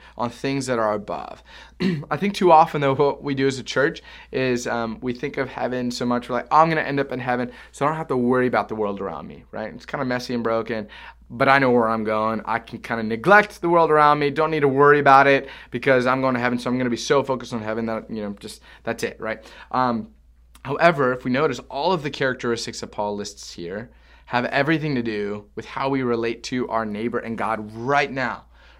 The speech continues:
right here on earth, right? Um, it talks everything about how we connect and love with God and our neighbor, right? <clears throat> And so we're not to be,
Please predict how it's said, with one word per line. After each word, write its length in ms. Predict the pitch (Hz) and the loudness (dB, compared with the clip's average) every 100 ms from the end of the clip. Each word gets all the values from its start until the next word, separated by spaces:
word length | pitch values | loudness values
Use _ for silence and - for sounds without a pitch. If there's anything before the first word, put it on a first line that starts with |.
| - | -8
right 380 | 127 151 170 165 | 0 6 6 4
here 380 | - 151 147 - | -4 0 0 0
on 320 | 127 127 123 - | 0 -2 -4 -6
earth, 420 | 139 107 98 - | -6 -6 -10 -12
right? 320 | 110 110 110 - - - | -8 -8 -8 -12 -20 -8
Um, 380 | 107 113 113 - _ _ | -4 -2 -4 -10 _ _
it 120 | 139 139 | -8 -6
talks 380 | - 175 175 - 185 | 2 2 2 -2 2
everything 440 | 175 175 170 160 | 6 6 4 2
about 340 | 143 139 127 | 4 4 4
how 220 | 120 139 151 | 0 2 2
we 140 | 147 | 0
connect 480 | 147 139 135 - 135 | -4 -2 -2 -2 -6
and 160 | 127 | -4
love 320 | 131 139 135 127 | 2 4 2 0
with 180 | 120 | -4
God 380 | 127 127 123 120 - - | 0 0 0 -2 -8 -12
and 200 | 127 127 - | -4 -4 0
our 180 | 123 | 0
neighbor, 480 | 113 117 123 117 101 | 2 0 -2 -2 -4
right? 260 | 98 110 107 - - - | -2 -6 -8 -16 -20 -6
<clears throat> 60 | 175 156 123 - _ - _ - | -4 -4 -6 -16 _ -20 _ -12
And 120 | 135 | -8
so 200 | 127 165 | 0 2
we're 180 | 151 151 | 4 4
not 400 | 147 160 180 - | 8 10 10 8
to 100 | - | -4
be, 440 | 131 123 120 120 | 0 2 2 0